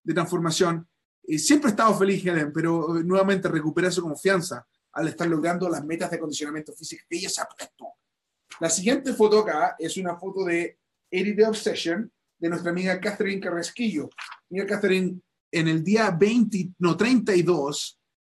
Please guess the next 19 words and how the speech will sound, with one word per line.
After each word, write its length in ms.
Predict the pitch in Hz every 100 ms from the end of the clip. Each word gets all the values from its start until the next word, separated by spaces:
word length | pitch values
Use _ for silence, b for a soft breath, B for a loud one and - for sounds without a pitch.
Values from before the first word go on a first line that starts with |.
| -
mira 220 | 175 202
el 240 | 190 165 175
cambio 280 | 190 202
tremendo 400 | 180 165 165 190
que 100 | 196
está 140 | 165 175
teniendo. 380 | 165 165 147 139
Y, 220 | 175 -
y, 220 | 175 165
ojo, 260 | - 214 180
mira, 340 | 190 175 - _ _ _ _ 160
la 80 | 170
cosa 260 | 220 247
no 160 | 214 190
es 100 | 196
solamente 500 | 214 208 214 202 214
libras, 420 | 240 190 160 -
pero 140 | 180 170
imagínate 720 | 175 - 208 208 208 220